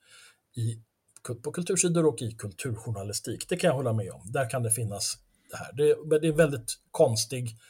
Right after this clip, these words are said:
snäv intern rekrytering. Det är dessutom folk i oacceptabelt hög grad på något sätt verkar komma in genom att vara släkt med andra och så vidare.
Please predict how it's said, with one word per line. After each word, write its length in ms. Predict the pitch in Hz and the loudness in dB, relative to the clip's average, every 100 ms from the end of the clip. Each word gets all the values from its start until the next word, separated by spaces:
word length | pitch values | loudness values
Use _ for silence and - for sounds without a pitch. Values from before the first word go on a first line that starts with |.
| - - | -14 -2
snäv 640 | - 156 180 190 185 170 160 | 2 4 6 8 6 4 2
intern 600 | 160 156 147 147 143 131 | -2 0 0 0 0 -2
rekrytering. 720 | 135 - 131 - 120 113 117 | -6 -6 -10 -4 0 2 2
Det 60 | 127 | 0
är 40 | |
dessutom 280 | 110 127 113 | -4 -4 -2
folk 340 | 117 98 - | -2 -2 -8
i 260 | 104 113 113 - - _ - - | -8 -8 -8 -20 -20 _ -18 -2
oacceptabelt 1080 | 196 117 - - 123 - 117 165 165 151 127 | 0 0 -4 -12 -8 -6 -2 4 4 2 -2
hög 200 | 107 107 | -4 -2
grad 300 | 101 95 - - - - - - | -4 -6 -12 -20 -20 -20 -18 -6
på 80 | |
något 200 | 123 110 | -4 -2
sätt 320 | - 110 - 131 | -2 -2 -4 -4
verkar 240 | - 117 | -4 -4
komma 260 | 117 113 104 | -4 -2 -4
in 100 | 101 | -8
genom 200 | 101 104 | -8 -8
att 140 | - | -4
vara 100 | 117 | 0
släkt 500 | - - 170 - - | 2 4 0 0 -6
med 80 | 123 | -6
andra 240 | 110 - - | -6 -14 -16
och 80 | |
så 80 | - | -16
vidare. 140 | - | -16